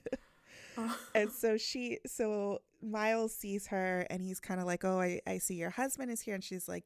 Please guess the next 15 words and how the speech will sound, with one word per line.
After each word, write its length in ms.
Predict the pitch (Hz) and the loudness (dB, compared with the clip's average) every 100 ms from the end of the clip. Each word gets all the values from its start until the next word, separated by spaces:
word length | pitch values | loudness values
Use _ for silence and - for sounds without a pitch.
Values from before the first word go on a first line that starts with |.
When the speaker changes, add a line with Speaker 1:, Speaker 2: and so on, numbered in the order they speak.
| - | -4
Speaker 1:
"Yeah, 280 | 185 185 180 | 0 0 0
I'm 120 | 185 185 | -2 -2
gonna 180 | 185 | -2
try 280 | 185 - 170 | -2 2 4
to 80 | 170 | 4
make 320 | 165 170 165 | 2 0 2
it 120 | 160 | 0
work 300 | 165 170 151 | 2 2 2
with 160 | - 165 | 0 -2
him, 320 | - 113 107 | 0 0 -2
possibly." 760 | - - 190 - - - - 269 - _ _ _ _ 262 | -6 -6 -4 -8 -8 -6 -6 -8 -16 _ _ _ _ -6
And 100 | 285 | -4
I 100 | 294 | -4
was 140 | 277 | -4
like, 200 | 277 220 | -4 -4